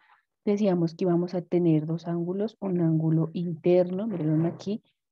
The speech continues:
y un ángulo externo, comisura medial y comisura lateral. Y sobre el borde libre, mire, a nivel palpebral, pues vamos a encontrar estos vellos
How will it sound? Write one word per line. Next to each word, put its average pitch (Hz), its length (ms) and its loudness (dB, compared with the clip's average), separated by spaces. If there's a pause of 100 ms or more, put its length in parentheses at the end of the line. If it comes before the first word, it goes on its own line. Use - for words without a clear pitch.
(160)
y 196 80 0
un 185 140 0
ángulo 170 340 4
externo, 185 800 2 (1500)
comisura 170 680 -2 (120)
medial 180 400 2
y 214 40 -10
comisura 165 480 -2
lateral. 160 560 0 (720)
Y 214 120 -2
sobre 214 500 0
el 196 160 -2
borde 175 340 0
libre, 196 360 2
mire, 185 440 -2 (480)
a 185 100 -6
nivel 165 360 0
palpebral, 190 640 2 (480)
pues 214 180 0
vamos 185 320 0
a - 20 -2
encontrar 180 680 0 (100)
estos 185 560 -2
vellos 165 380 4